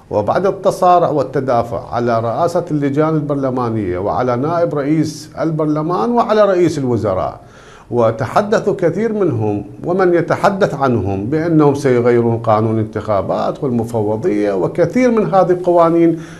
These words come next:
التي جاء بها التيار الصدري بالتحالف مع كتل سنية كردية. الأمر الآخر،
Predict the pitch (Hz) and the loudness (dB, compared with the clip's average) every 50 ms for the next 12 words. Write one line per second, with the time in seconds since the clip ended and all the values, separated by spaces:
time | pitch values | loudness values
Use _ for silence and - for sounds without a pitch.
0 | - - - 160 156 156 156 156 156 - 156 147 131 139 175 180 185 175 156 156 | -20 -4 0 2 4 6 4 4 4 2 2 2 2 4 4 4 6 4 4 2
1 | 151 156 151 151 160 156 151 143 - 143 139 - - 139 131 131 139 135 135 131 | 0 0 0 0 2 2 0 0 -2 -4 -6 -4 -4 -2 0 0 0 0 0 -2
2 | 127 131 - 151 139 135 135 131 131 120 120 117 - 131 117 - 127 139 135 131 | -4 -4 -4 -2 -2 -2 -2 -2 -2 -4 -6 -6 -6 -6 -4 0 0 0 2 0
3 | 123 - - 120 113 85 87 117 - - - - 127 113 - - 123 120 117 120 | -2 -4 -4 -4 -4 -2 -4 -4 -4 -6 -6 -4 -4 -4 -4 -4 -4 -4 -2 -2
4 | 135 139 135 120 - - 76 80 82 76 67 60 58 - - - - - - - | -2 -2 -2 -2 -2 -6 -6 -6 -8 -8 -8 -10 -12 -14 -16 -20 -20 -20 -20 -20
5 | - - - - - - - - 104 82 - 208 123 127 117 - 117 117 113 - | -20 -20 -20 -20 -20 -10 -6 -4 -2 -2 -2 -2 -2 -2 0 2 2 2 2 2
6 | - 147 117 - | 2 0 0 0